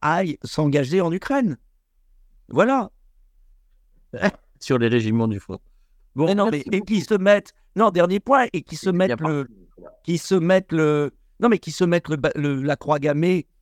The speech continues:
Speaker 1: qu'il y a sur les soldats ukrainiens.
Speaker 2: Oui, mais ça aussi, ça fait partie des tabous. On n'a
Speaker 1: Mais
Speaker 2: pas le
Speaker 1: parce que
Speaker 2: droit de le dire.
Speaker 1: on n'a pas le droit de le dire puisque Poutine l'a dit. Alors attention,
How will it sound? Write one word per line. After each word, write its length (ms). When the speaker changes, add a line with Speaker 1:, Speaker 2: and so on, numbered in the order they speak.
Speaker 1:
qu'il 140
y 60
a 80
sur 180
les 100
soldats 360
ukrainiens. 500
Speaker 2:
Oui, 120
mais 100
ça 180
aussi, 220
ça 140
fait 140
partie 340
des 100
tabous. 420
On 100
n'a 80
Speaker 1:
Mais 80
Speaker 2:
pas 120
le 60
Speaker 1:
parce 20
que 60
Speaker 2:
droit 160
de 120
le 40
dire. 400
Speaker 1:
on 80
n'a 100
pas 120
le 40
droit 120
de 60
le 60
dire 180
puisque 240
Poutine 400
l'a 120
dit. 280
Alors 240
attention, 580